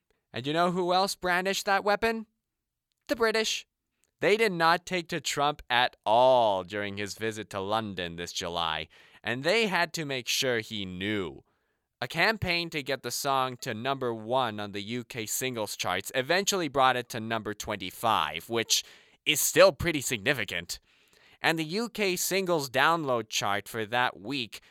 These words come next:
featured American Idiot very prominently at number two.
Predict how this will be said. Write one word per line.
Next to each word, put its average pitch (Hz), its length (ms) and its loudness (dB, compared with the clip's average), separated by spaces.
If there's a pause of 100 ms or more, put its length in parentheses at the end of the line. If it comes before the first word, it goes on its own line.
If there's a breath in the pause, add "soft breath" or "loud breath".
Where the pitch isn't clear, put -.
(120 soft breath)
featured 185 380 -2
American 165 560 0
Idiot 151 360 -2
very 139 300 0
prominently 143 760 0
at 127 200 0
number 127 340 0
two. 127 640 -2